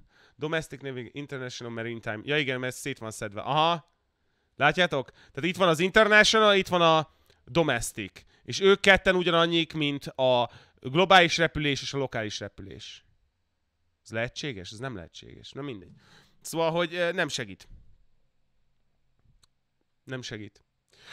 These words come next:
Nem segít, de, de, de, de a, nagyon kevés hatalmunk van a fölött, hogy a hajózást megállítsuk.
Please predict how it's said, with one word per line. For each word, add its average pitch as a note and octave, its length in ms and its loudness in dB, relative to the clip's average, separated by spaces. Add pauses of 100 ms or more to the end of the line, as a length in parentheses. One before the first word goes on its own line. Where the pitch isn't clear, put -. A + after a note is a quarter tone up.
(440)
Nem A3 200 -4
segít, B3 560 0
de, G3 300 6
de, F3+ 500 2
de, E3+ 540 2 (640)
de C#3+ 120 -18 (1400)
a, D3+ 260 -4
nagyon G3+ 340 6
kevés F3+ 400 4
hatalmunk D#3 460 -2
van D3 200 -2
a C3+ 100 -4
fölött, C3 280 -12
hogy B2 100 -12
a G#2+ 80 -10
hajózást A#2 540 -10
megállítsuk. G2+ 640 -14